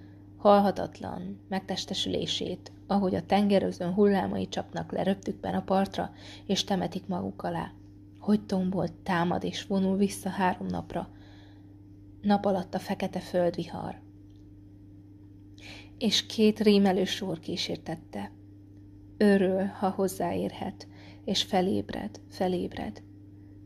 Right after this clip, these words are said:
Örül, ha hozzáérhet a pokol, az összeomlás, a romlás, a halál. Velük együtt azonban örül, ha hozzáérhet a tavasz is, Mária Magdolna is, az élet is. És fel kell ébredni,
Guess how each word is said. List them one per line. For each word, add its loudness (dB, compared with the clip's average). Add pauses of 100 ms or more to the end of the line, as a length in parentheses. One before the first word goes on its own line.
(140)
Örül, 6
ha 0
hozzáérhet 0
a 0
pokol, -4
az 2
összeomlás, -2
a 0
romlás, 0
a -2
halál. -2 (460)
Velük 4
együtt 0
azonban 0
örül, 2
ha 2
hozzáérhet 2
a -2
tavasz -2
is, -8 (400)
Mária 4
Magdolna 0
is, -6 (440)
az 4
élet 6
is. -12 (460)
És -4
fel 0
kell 0
ébredni, -4